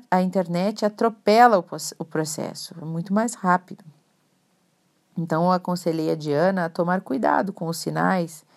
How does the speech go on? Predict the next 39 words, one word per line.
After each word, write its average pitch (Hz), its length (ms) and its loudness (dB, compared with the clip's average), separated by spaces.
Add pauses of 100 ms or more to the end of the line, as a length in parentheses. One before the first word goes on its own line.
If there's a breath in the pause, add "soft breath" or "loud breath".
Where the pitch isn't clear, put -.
(340 soft breath)
que - 100 -14
pudesse 196 440 0
estar 208 280 2
passando 185 800 0 (640 soft breath)
e 247 460 -2 (120)
de 214 140 -2
ser, 214 380 -2 (220)
de 220 40 4
repente, 202 400 0
uma 185 120 -2
mulher 175 260 2
muito 175 220 -4
aberta, 151 440 0
muito 160 240 -8
disponível, 160 720 -4
né, 151 160 -8
que - 140 -8
às 165 60 -4
vezes 170 180 -4
a - 20 -4
gente 185 240 -4 (140)
passa 208 240 4
essa 226 160 -6
imagem 220 320 0
sem 240 220 -6
querer. 196 340 0 (800 soft breath)
E 208 80 4
ela 220 160 6
precisava 233 500 0
respeitar 247 580 2
a 302 60 0
si 240 180 -6
mesma 185 400 0
e 180 60 -4
proteger-se 196 760 -2
online, 170 640 -2 (640 soft breath)
tanto 294 320 2
quando 277 240 -2
fazia, 233 460 0